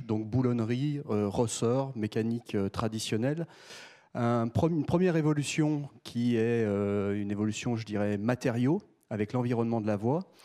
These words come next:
où là, la démarche consiste à substituer un matériau, euh, classique,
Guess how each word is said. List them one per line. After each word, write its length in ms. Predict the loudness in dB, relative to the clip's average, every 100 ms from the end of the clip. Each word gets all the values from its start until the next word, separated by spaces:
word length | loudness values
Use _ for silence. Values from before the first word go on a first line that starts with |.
| -20 -16 -4
où 80 | 0
là, 120 | 2
la 100 | 2
démarche 440 | 2 2 0 -2
consiste 640 | -2 -2 -2 -2 -2 -4 -2
à 200 | 0 0
substituer 840 | 0 -2 -2 -4 0 2 4 2 0
un 100 | 0
matériau, 800 | 2 2 0 2 2 2 2 0
euh, 80 | -2
classique, 640 | 0 -2 0 -4 -6 -12